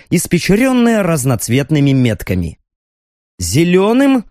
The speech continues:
выделены людские владения, жёлтым — ничейные земли, красным — регионы, подконтрольные инопланетным кланам.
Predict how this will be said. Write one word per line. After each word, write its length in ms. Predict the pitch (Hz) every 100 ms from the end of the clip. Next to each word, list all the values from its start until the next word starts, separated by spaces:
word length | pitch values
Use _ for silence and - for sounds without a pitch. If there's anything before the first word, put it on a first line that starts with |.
| _ -
выделены 680 | 117 262 214 254 240 247
людские 720 | 226 226 - - - - 180 180
владения, 840 | 160 170 131 117 101 95 82 - _ _ _ -
жёлтым — 800 | 110 98 185 170 160 190 208 196 _ _ -
ничейные 760 | 208 277 - 170 160 165 170
земли, 560 | 147 110 117 104 85 - _ _ _ _ _
красным — 800 | - 143 202 269 - 127 95 76 _ _ _ -
регионы, 680 | 233 277 294 240 220 254
подконтрольные 1080 | 247 226 - 233 233 - 175 175 175 196 202 -
инопланетным 880 | 240 233 196 156 123 117 135 131
кланам. 560 | - 123 104 98 78